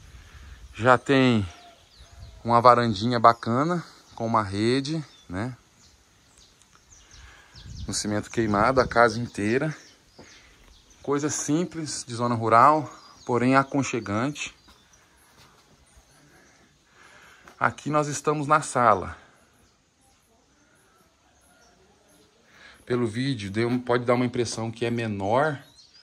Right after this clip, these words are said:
mas é até bem espaçoso, tá? Olha pra você ver. Tudo feito de telha romana.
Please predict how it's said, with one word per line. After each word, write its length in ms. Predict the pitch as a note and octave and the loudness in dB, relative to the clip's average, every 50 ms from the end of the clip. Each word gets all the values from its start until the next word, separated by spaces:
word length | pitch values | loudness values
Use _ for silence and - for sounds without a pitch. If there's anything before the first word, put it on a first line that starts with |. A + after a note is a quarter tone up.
| _ _ - - - - _ - | _ _ -20 -20 -20 -20 _ -8
mas 240 | - G2+ G#2+ G#2+ A2 | -4 -2 -2 2 2
é 40 | A#2 | 2
até 260 | A#2 A2+ - A#2+ A#2+ | 2 2 0 -2 -2
bem 160 | A#2+ B2 A#2+ | -2 -2 -4
espaçoso, 840 | A#2+ A#2 - - A#2 A2+ - - - G2 G#2 A#2 C3+ C3+ D3 D#3 C#3 - - _ _ _ _ _ _ - _ _ _ _ _ - _ _ _ _ _ _ - - | -4 -4 -2 -4 -4 -2 -4 -8 -8 -6 -4 -4 -4 -6 -6 -10 -12 -14 -16 _ _ _ _ _ _ -20 _ _ _ _ _ -20 _ _ _ _ _ _ -8 -2
tá? 320 | A2+ A#2 B2 B2+ A#2 A#2 - | 0 0 0 0 -4 -10 -8
Olha 220 | - G#2+ A#2 A#2 | -6 -6 -6 -6
pra 140 | A2+ - A#2 | -4 -4 -4
você 280 | A2+ A2+ A2 - A#2+ A2 | -2 -2 -4 -4 -4 -4
ver. 320 | G2 G2+ F#2 F2 D#2+ - _ _ _ _ _ _ _ _ _ _ _ _ _ - _ - | -4 -4 -4 -6 -8 -12 _ _ _ _ _ _ _ _ _ _ _ _ _ -20 _ -6
Tudo 240 | - B2+ B2+ C#3 | -4 -2 -2 -2
feito 240 | B2+ - C3+ B2+ B2+ | -2 -2 -4 -4 -4
de 140 | B2 B2 A#2+ | -6 -6 -4
telha 200 | - B2+ A#2 A#2+ | -4 -4 -4 -2
romana. 680 | A2 B2 A#2+ A2 G#2+ G#2+ A2+ B2 C#3+ D#3+ E3 E3 D3+ | -2 -2 -2 -2 -2 -2 0 -2 -2 -2 -4 -6 -8